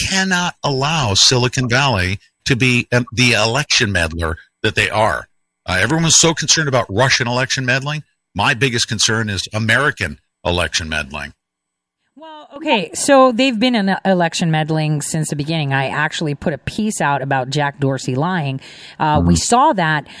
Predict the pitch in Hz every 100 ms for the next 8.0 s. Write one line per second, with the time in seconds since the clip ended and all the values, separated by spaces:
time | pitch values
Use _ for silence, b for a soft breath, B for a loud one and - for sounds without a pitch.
0 | B - 165 160 156 185 220 226 208 160
1 | 170 165 160 175 180 180 185 196 254 285
2 | 226 208 214 208 175 156 156 190 196 190
3 | 196 196 180 175 170 165 175 165 170 165
4 | 165 156 - 165 165 170 160 165 160 160
5 | 156 170 190 226 254 B B B - 247
6 | 302 254 220 - 208 175 - 190 175 135
7 | 135 _ - 202 240 208 135 - - -